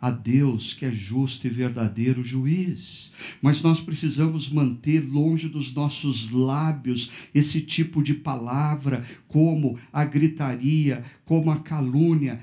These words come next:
falar mal de alguém a outros com a intenção de fazer aliados, espalhar o que aconteceu pra fazer, eh, pra criar um exército ao seu favor e abandonar toda espécie de palavra maliciosa.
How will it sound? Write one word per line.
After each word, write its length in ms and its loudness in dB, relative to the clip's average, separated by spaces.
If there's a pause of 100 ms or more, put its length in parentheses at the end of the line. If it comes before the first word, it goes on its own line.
(120)
falar 800 -4
mal 420 4
de 100 -2
alguém 500 2
a 100 0
outros 640 0
com 120 -8
a 80 0
intenção 840 0
de 100 0
fazer 460 -2
aliados, 880 0 (200)
espalhar 840 2
o 100 2
que 120 -6
aconteceu 920 0 (220)
pra 160 -2
fazer, 640 0 (160)
eh, 100 -4 (260)
pra 140 2
criar 340 4
um 160 4
exército 840 -2
ao 100 0
seu 240 -2
favor 880 2 (880)
e 80 0
abandonar 680 2
toda 220 -2
espécie 560 -2
de 100 -2
palavra 540 -2
maliciosa. 1200 -2